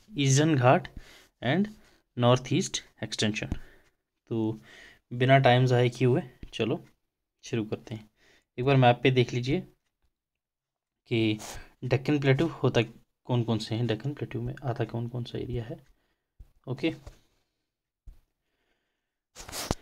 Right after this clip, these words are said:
मैंने आप लोगों को बोला था विंध्यास के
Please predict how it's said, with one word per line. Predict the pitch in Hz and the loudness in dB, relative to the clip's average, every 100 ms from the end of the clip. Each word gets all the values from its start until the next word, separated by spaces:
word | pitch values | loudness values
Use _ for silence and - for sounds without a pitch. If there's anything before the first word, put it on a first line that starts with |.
| _ _ _ _ _ _ _ _ _ _ | _ _ _ _ _ _ _ _ _ _
मैंने | 139 156 | 2 6
आप | 165 | 6
लोगों | 165 165 | 6 6
को | |
बोला | 156 151 | 8 8
था | 156 165 - - - 131 | 6 0 -6 -14 -12 2
विंध्यास | 131 139 120 123 139 151 - - - _ _ _ | 6 6 8 8 8 6 -2 -6 -12 _ _ _
के | - | -4